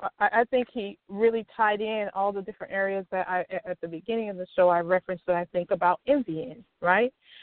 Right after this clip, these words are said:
And when he started to lay out the business perspective of this, understand that this is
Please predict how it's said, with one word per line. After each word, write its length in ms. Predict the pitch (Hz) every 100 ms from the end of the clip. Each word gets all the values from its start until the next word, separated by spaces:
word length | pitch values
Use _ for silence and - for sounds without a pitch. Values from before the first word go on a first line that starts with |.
| - _
And 240 | 202 196 185
when 120 | 185
he 200 | 208 202 _
started 280 | 226 247 -
to 100 | 202
lay 300 | 202 202 214
out 180 | 208 - _ _ -
the 140 | 180
business 600 | 165 160 220 269 233 214 - _
perspective 640 | 180 - 277 339 - 190
of 120 | 165 156
this, 180 | 160 165 _ _ _ _ _
understand 640 | 254 269 240 _ 311 339 247
that 120 | -
this 140 | 214 -
is 160 | 240